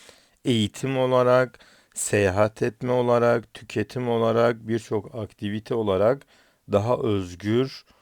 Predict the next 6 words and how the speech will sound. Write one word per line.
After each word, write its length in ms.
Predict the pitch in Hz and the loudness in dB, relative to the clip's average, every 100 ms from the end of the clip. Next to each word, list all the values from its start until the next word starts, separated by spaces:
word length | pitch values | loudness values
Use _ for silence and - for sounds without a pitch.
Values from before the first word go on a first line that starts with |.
| _ _ _ _ _ | _ _ _ _ _
anlamında 760 | 110 95 92 90 90 90 98 120 | -4 -2 -2 -4 -6 -6 -4 -4
bir 100 | 120 | -4
atasözüydü. 1040 | 104 92 113 95 - 80 82 80 78 90 90 _ _ _ _ _ _ - _ 131 | -6 -8 -8 -8 -10 -12 -12 -14 -14 -16 -18 _ _ _ _ _ _ -20 _ 0
Geld 380 | 117 123 143 - | 6 8 8 4
macht 320 | 123 147 - | 4 4 0
Freiheit 640 | - 135 139 107 101 92 | 2 6 6 6 4 4